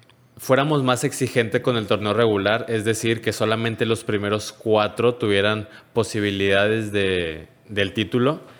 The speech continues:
y que si además le pusiéramos el ascenso y descenso,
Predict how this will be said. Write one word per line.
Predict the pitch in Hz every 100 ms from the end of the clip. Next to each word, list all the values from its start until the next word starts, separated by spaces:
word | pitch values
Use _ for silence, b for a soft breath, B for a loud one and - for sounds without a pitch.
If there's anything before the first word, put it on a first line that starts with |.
| B B B -
y | 120 110
que | 120
si | 117
además | 110 107 120 110 -
le | 104
pusiéramos | 107 98 110 117 117 113
el | 104
ascenso | - 117 107 113
y |
descenso, | 104 98 117 113 160 175